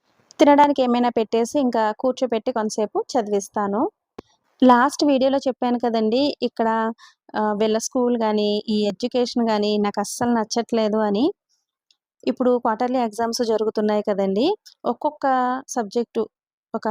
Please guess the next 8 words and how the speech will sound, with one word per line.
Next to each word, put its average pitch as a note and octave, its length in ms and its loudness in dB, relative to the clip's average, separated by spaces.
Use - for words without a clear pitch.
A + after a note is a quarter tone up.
సిక్స్, - 300 -6
సెవెన్ B3 300 0
లెసన్స్ B3+ 400 -2
అలా B3 120 0
ఇచ్చేస్తున్నారండి. A#3 1000 0
హిందీ C4+ 520 2
అయితే B3 300 0
మరీ A3+ 220 0